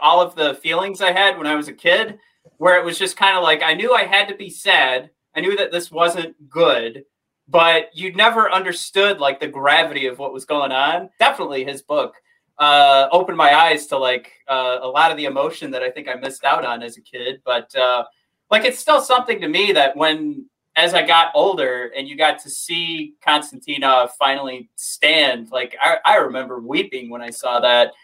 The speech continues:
And, uh, it's just, you, you kinda grow with that story, which is, it's an extremely interesting, uh,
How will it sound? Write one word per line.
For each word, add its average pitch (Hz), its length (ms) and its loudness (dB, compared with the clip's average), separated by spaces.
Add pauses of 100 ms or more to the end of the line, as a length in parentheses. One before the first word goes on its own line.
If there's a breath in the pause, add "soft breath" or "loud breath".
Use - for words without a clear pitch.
(260 soft breath)
And, 139 440 4
uh, 131 240 6
it's 147 180 -6
just, 185 220 -6
you, 170 280 -2
you 156 140 -8
kinda 185 320 2
grow 151 320 4
with 135 380 -2
that 196 220 0
story, 220 500 -4
which 202 180 -14
is, - 260 -12
it's 165 480 -2
an 170 140 -2
extremely 262 640 0
interesting, 165 680 -2 (100)
uh, 135 440 4